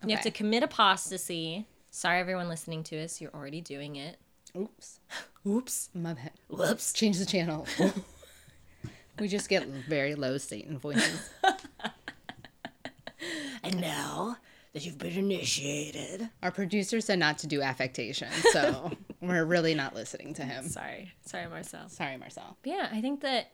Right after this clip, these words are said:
Speaker 1: anyone can be a witch. Like, it's an identity, it's a practice that is, yeah, specific to you. Like, are you participating in witchcraft when you go and get, like, your palm read? Like, are you participating in witchcraft when you buy your first tarot card deck?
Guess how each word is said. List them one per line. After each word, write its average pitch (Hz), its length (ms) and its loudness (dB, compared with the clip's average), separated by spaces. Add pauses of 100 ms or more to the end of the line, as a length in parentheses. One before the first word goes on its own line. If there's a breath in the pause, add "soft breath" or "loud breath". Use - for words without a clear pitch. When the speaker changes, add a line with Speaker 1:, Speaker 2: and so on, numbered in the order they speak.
(120)
Speaker 1:
anyone 240 680 2 (560)
can 214 200 0
be 214 160 0
a 202 80 2
witch. 214 280 0
Like, 208 160 0
it's - 200 -4
an 175 80 -2
identity, 190 920 0
it's 185 100 -10
a - 40 -20
practice 170 880 -2 (320 soft breath)
that 170 180 2
is, 170 320 -4
yeah, 196 160 -2
specific 190 540 -8
to - 160 -10
you. 190 360 -8 (300)
Like, 190 100 -8
are 196 120 2
you 202 100 2
participating 175 460 -6
in 165 60 -4
witchcraft 170 380 -6
when 165 100 -6
you 165 100 -4
go 156 180 -4
and 156 160 -4
get, 151 320 -4
like, 156 180 -10
your 156 100 -8
palm 131 440 -10
read? 254 360 -6
Like, 143 180 -8
are 165 40 -8
you 160 60 -8
participating 160 640 -8
in 147 140 -8
witchcraft 147 580 -8
when 151 160 -8
you 147 320 -8 (460 soft breath)
buy 147 160 0
your 151 140 -2
first 156 340 -6
tarot 160 340 -4
card 190 300 -4
deck? 180 420 -2